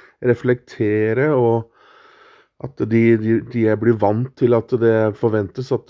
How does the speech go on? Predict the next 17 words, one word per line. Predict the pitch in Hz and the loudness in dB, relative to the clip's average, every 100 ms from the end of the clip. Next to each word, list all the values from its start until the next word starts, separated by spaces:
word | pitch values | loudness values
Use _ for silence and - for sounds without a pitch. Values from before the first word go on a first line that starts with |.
| 110 | -6
de | 110 | -4
har | 98 101 110 | 0 0 2
meninger. | 127 120 110 120 190 | 2 0 0 -2 -2
Da, | 139 113 117 | 0 0 0
da | 110 110 - | -2 -4 -4
trenes | 123 120 101 98 | 0 2 0 -4
de | 135 139 | 0 0
opp | 156 - | 0 -2
til | 120 | 0
å | 120 | -2
ha | - 110 | -2 0
meninger | 120 104 98 123 143 | 0 0 -2 -2 -2
som | 135 | -2
de | 123 | -2
kan | 120 120 117 | -2 -6 -6
stå | 120 113 | -6 -2
for. | 196 285 | -2 -2